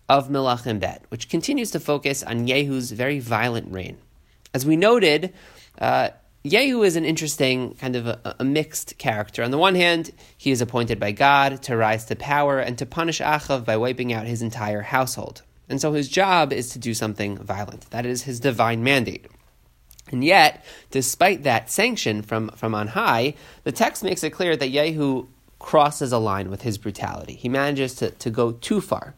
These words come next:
So we have this very complex image of Yehu as both a zealot for God and also someone who himself is probably really not worthy of being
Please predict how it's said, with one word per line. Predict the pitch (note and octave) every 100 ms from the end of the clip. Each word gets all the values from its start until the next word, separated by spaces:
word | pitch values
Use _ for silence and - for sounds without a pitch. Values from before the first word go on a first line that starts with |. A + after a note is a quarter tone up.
| -
So | -
we | D#3+
have | F#3+ F#3
this | E3
very | F3 A3
complex | G#3 E3+ - - - -
image | A#3+ A#3 A#2 G#2 - - - -
of | B2+ C3+
Yehu | F3 F3 C#3+ G#2+
as | G#2+
both | G2+ C3 A#2+
a |
zealot | A2 D#3+ D#3+ -
for | B2
God | A#2 F#3+ G3
and | E3
also | F3 F3+ D#3+
someone | E3+ E3 D#3
who | D3
himself | C#3 C#3 E3+ C#3+
is | C3
probably | F3 E3 D3
really | C3+ B2
not | B2 G#2+
worthy | B2 B2 A2
of | G2
being | C3 B2 G#2+ G#2